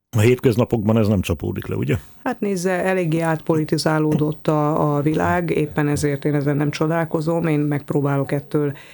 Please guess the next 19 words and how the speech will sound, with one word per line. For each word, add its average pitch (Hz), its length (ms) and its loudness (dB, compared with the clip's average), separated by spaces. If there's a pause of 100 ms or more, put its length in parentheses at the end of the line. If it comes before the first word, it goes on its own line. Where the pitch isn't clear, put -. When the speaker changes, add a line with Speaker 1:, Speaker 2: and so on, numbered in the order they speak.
(120)
Speaker 2:
elvonatkoztatni, 151 1000 0
és 147 280 0
azon 143 280 0
dolgozni, 143 400 0
hogy 147 80 0
az 143 120 -2
egyetem 143 520 0 (220)
hallgatók 151 500 0
számára 147 420 0
megfelelő 143 480 -2
képzőhely 156 560 -2
legyen, 143 420 0 (360)
ö, 165 60 -2
annak 151 520 0
érdekében, 147 800 0
hogy 143 220 0
a 143 180 0
régió 143 400 0
meghatározó, 143 920 0